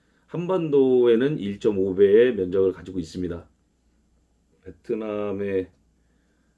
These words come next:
음, 빌딩들, 빌딩들을 한번 말씀을 드려보도록 하겠습니다. 아,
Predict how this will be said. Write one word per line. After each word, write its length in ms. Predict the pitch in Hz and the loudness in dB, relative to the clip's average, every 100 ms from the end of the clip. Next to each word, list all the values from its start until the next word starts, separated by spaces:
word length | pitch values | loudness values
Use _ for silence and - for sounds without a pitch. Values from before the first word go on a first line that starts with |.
| _ _ - | _ _ -20
음, 120 | 80 | -18
빌딩들, 720 | - 113 113 113 92 95 143 - _ | -10 -8 -4 -4 0 0 -2 -14 _
빌딩들을 680 | - 95 104 95 95 92 90 | -18 -12 -10 -6 -4 -4 -4
한번 220 | 90 92 | -8 -8
말씀을 400 | 80 78 95 87 | -8 -10 -8 -10
드려보도록 560 | 85 87 87 85 80 | -8 -8 -6 -8 -8
하겠습니다. 480 | 110 113 113 92 78 - _ _ _ _ _ _ _ _ _ | -10 -10 -10 -12 -12 -16 _ _ _ _ _ _ _ _ _
아, 500 | - 87 - 90 | -16 -12 -12 -10